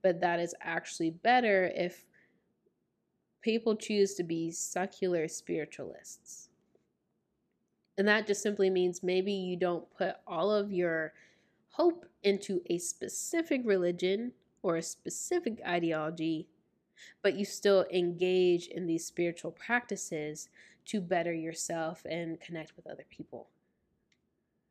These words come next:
And I love that. I love that she said that. She, I believe, studied religion,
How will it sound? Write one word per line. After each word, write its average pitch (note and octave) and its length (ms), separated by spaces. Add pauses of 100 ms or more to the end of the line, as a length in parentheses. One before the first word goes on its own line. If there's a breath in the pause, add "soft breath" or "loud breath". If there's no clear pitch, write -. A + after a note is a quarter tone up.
(320)
And B3+ 120
I B3+ 100
love B3+ 320
that. D3 260
I F#3 80
love A3 240
that F3+ 160
she - 100
said D3+ 220
that. - 140
She, A3 600 (960)
I E3+ 80
believe, G3 540
studied F3 560
religion, D#3+ 760